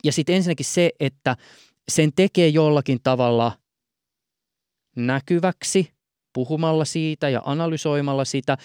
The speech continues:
Ja sit taas toisaalta vielä se, että se pieni yhdistyy johonkin tosi suureen.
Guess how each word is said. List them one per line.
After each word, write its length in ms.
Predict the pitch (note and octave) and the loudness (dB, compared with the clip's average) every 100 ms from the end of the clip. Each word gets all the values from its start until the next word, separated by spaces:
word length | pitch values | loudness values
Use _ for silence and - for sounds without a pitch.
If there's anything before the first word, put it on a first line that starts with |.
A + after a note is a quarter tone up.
| - - - - | -14 -20 -12 -4
Ja 100 | C#3 | 0
sit 200 | - G#3+ | 2 2
taas 200 | G3+ - | 0 2
toisaalta 480 | F#3 F#3+ F3+ D#3 C#3 | 2 4 4 2 2
vielä 220 | D3 C#3+ - | 2 2 0
se, 300 | - F3 F3 | -2 2 4
että 200 | D#3+ - | 2 0
se 140 | B2+ C#3 | -4 -2
pieni 380 | - F#3+ F3+ C#3 - | 0 2 2 0 -2
yhdistyy 680 | C#3 C3 - - C3+ C3 A#2+ _ _ _ _ - | -2 -2 -4 -2 0 2 -2 _ _ _ _ -2
johonkin 400 | D3 D3+ C3+ C#3 - | 2 2 0 -4 0
tosi 280 | D#3+ C#3+ D3 | 0 0 -2
suureen. 800 | - A3 G3+ B2+ - - - | 0 2 4 2 0 -6 -12